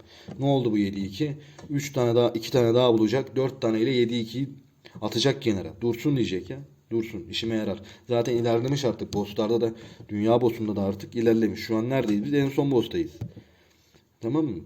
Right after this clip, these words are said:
Bu adam şu an nereye kadar gelir? Kardeşim, şu üç yüz onu kesersin, hiç rahat. Kafan rahat olsun.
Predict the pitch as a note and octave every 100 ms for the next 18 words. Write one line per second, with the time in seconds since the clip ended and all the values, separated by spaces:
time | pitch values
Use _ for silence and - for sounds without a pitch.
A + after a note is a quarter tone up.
0 | - - A2+ A#2 B2 B2+ B2 - - B2
1 | B2+ C3+ - C3 D#3 B2+ A2+ G#2+ G#2+ D#3
2 | E3+ - - _ _ _ A2+ A#2 A#2 A2+
3 | C#3 - C#3 D3 - C#3+ D#3 D#3 D3 D#3+
4 | D#3 C#3+ C3 B2 C3+ D3 - - _ _
5 | _ - _ _ A2 B2 B2+ C3+ C#3 C3
6 | -